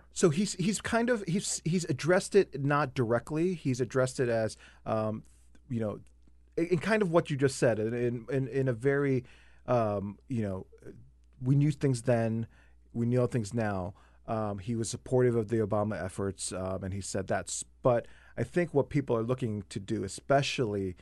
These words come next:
in, uh, in this primary, and activists and advocates are, y-, are you going to make a clean break and say, "These are the harms that were created,"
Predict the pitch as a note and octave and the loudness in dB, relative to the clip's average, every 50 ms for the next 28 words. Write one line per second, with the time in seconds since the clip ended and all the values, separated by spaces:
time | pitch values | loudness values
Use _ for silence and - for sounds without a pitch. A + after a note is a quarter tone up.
0 | - - - - - A2 A2 G#2+ G#2+ F2 F2+ G2+ G2 F#2+ F#2+ F2+ F2 - - A2 | -18 -20 -20 -10 -6 -4 -2 -2 -2 -4 -4 -4 -2 -2 -4 -4 -6 -8 -6 -6
1 | G2+ F#2+ F#2+ G2 G2 - - - - F#2 F#2 F#2+ F#2 F#2+ F#2+ F#2+ F#2+ F2+ F2 G2 | -6 -4 -4 -6 -8 -10 -8 -6 -4 -4 -2 -2 -2 -2 -4 -4 -6 -8 -8 -8
2 | F#2 F#2+ G#2+ G#2 - G#2+ G2 G2+ F#2+ - G2 G2+ G2 F#2+ G2+ G2+ - A2 G2+ - | -6 -6 -6 -6 -6 -8 -6 -6 -6 -6 -6 -6 -6 -6 -8 -8 -8 -8 -8 -6
3 | - F#2+ F2 F2 E2+ - - - - - - - - _ - - - A2+ G2+ G2+ | -4 -4 -4 -4 -6 -10 -16 -20 -20 -20 -20 -20 -20 _ -12 -10 -10 -8 -8 -10
4 | - - - - _ - - - - A2 A2 A2+ A#2+ B2 - - B2+ B2 A#2+ - | -12 -14 -18 -20 _ -20 -16 -8 -4 -2 0 2 0 0 2 2 2 2 2 0
5 | - A2+ A2 A2 G2+ - G#2 G2 F2+ - - - - C3 B2+ B2+ C3 B2 A#2+ A2+ | -2 -2 -2 -2 -4 -4 -6 -8 -8 -8 -12 -10 -4 -2 0 2 2 2 0 -2
6 | - - A2 F#2+ F#2 D#2+ D2+ - - - - - - G2 G2 F#2+ F2+ - - - | -4 -4 -4 -4 -4 -4 -6 -10 -14 -16 -16 -14 -10 -8 -6 -6 -6 -6 -6 -4
7 | - G2 F2 E2 D#2 C#2+ C2+ - - - - - - - - - - - - - | -4 -4 -4 -4 -6 -10 -14 -18 -20 -20 -20 -20 -20 -20 -20 -20 -20 -20 -20 -12
8 | - - B2+ C3 B2+ B2 A#2+ G2+ G2+ F2+ - - - G2 G2+ G2+ G2 - F#2+ F#2+ | -6 -2 0 2 2 2 0 -2 -4 -6 -8 -8 -4 -4 -4 -4 -4 -6 -6 -6
9 | G2 F#2 - - - G2 F#2 F2+ F2+ F2+ F2+ | -8 -10 -12 -10 -8 -6 -6 -6 -6 -8 -10